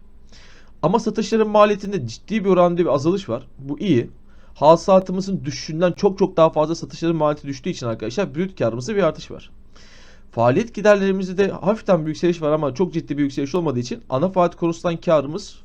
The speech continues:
var, her dönem ana faaliyet konusundan kar yapabiliyoruz arkadaşlar. Bu önemli. Az ya da çok. Lakin esas faaliyetten diğer gelirler. Bunlar arkadaşlar vade ve kuru farkıdır. Yaptığınız ana faaliyet konusundaki işler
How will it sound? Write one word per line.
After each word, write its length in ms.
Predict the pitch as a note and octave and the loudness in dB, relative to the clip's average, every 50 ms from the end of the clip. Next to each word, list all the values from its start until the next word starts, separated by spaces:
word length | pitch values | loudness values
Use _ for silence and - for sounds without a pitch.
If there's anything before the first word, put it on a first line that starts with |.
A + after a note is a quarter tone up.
| - | -2
var, 220 | D3+ B2 A2 - - - - - - - - - - - - | 0 0 0 0 -6 -16 -20 -20 -20 -20 -20 -20 -20 -20 -12
her 260 | - F3 A3 B3+ A#3 F#3+ | -6 0 2 2 2 2
dönem 220 | G3 F3+ G#3+ A3+ - - | 2 2 2 -2 -2 -2
ana 180 | F#3+ G3+ G#3+ | 0 0 2
faaliyet 280 | G3+ G3+ F#3 F#3 F#3 - | 2 2 2 2 2 0
konusundan 380 | F3+ E3 E3 - G#3+ A3 G#3+ | -2 -4 -2 -2 -4 -4 -2
kar 160 | G3+ G3+ F#3+ F#3 | 0 0 2 2
yapabiliyoruz 440 | F3+ E3+ F3+ E3+ E3+ D#3+ C3+ G#2+ | 0 0 -2 0 0 0 0 0
arkadaşlar. 600 | A2+ A2 G#2 - G2+ F#2 F#2+ - G2 G2 - - | -2 -2 -2 -4 -8 -10 -10 -10 -14 -16 -12 -6
Bu 120 | - A#3+ - | -6 -4 0
önemli. 380 | - E3+ D3+ C#3+ B2+ A#2+ G2+ - - - | 0 0 0 0 -2 -4 -6 -10 -6 0
Az 240 | A3 B3+ B3 F#3 D#3 | 2 2 2 4 2
ya 100 | E3 F3 | 2 2
da 80 | G3 F#3 | 2 0
çok. 300 | - A#2 - - - - - - - - - - - - - - - - - A#2+ | 0 -6 -8 -8 -16 -20 -20 -20 -20 -20 -20 -20 -20 -20 -20 -20 -20 -14 -4 0
Lakin 460 | D3+ G#3+ C4 C4+ - A3+ A3+ - - - - - - - - | 2 2 2 2 0 -4 -6 -6 -8 -16 -20 -20 -20 -12 -10
esas 360 | A#2 A#2+ - F3 F#3+ A#3+ - | -10 -4 0 0 0 0 0
faaliyetten 460 | - A#3 G#3 F#3+ G3 G#3+ G#3+ G#3 G3 D#3 | 2 2 2 2 4 2 2 2 2 4
diğer 220 | D#3+ E3 F3 E3+ | 4 6 6 6
gelirler. 320 | D3+ C#3 A#2+ A2 G#2+ G2+ - - | 4 2 0 -2 -4 -6 -6 -6
Bunlar 220 | F#3 A3+ A#3+ B3 | -4 -2 -2 0
arkadaşlar 480 | A3+ A3 G#3 G3+ G3+ G3+ G3 G3 B3 A3+ | 0 0 0 0 -2 -2 -2 -4 -4 -6
vade 340 | F#3+ D#3+ E3+ F3 F3+ F#3 F#3+ | -2 0 0 0 0 0 -2
ve 120 | A3 - | -4 -6
kuru 200 | - - G3+ F#3+ | -4 -4 -4 -2
farkıdır. 480 | F#3 - B2 G#2+ - - - - - - - | 0 0 -2 -2 -2 -8 -14 -18 -18 -12 -4
Yaptığınız 600 | C3 C3+ C#3+ C#3 - - F3+ F3+ G#3+ B3 A#3 - - | -2 0 0 -2 -2 -2 -2 -2 0 -2 -6 -4 -4
ana 180 | C#3 D#3+ G3 | -2 -2 -2
faaliyet 300 | G3+ G3+ F3+ F3+ F3+ - | 0 2 0 0 0 -2
konusundaki 380 | - E3+ E3+ - - D#3 - - | -4 -6 -6 -6 -10 -16 -10 -10
işler 300 | - - - G3+ G#3+ A3 | -10 -6 -2 -2 -2 -2